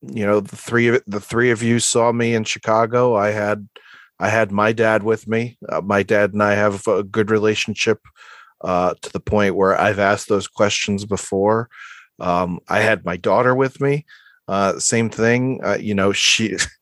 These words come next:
<laughs> she's not shy about asking me now, "What are you thinking when it comes to,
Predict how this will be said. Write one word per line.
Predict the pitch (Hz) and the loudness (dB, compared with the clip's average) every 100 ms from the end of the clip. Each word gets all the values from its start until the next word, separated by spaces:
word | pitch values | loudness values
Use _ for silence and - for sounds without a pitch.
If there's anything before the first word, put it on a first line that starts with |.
| - | -16
<laughs> | - - - - | -14 -12 -12 -8
she's | - - 139 160 | -4 0 0 0
not | 131 113 | 0 0
shy | - 123 123 | 0 0 2
about | 123 120 120 | 2 2 2
asking | 127 131 - 120 | 0 -2 -8 -6
me | 110 | -4
now, | 113 135 131 101 | 0 2 2 0
"What | 95 113 135 | 0 0 0
are | 127 | 0
you | 123 | -2
thinking | 120 131 139 110 | -2 -2 0 -4
when | 101 92 | -4 -8
it | - | -4
comes | 110 104 - | -2 -2 -2
to, | 117 | -2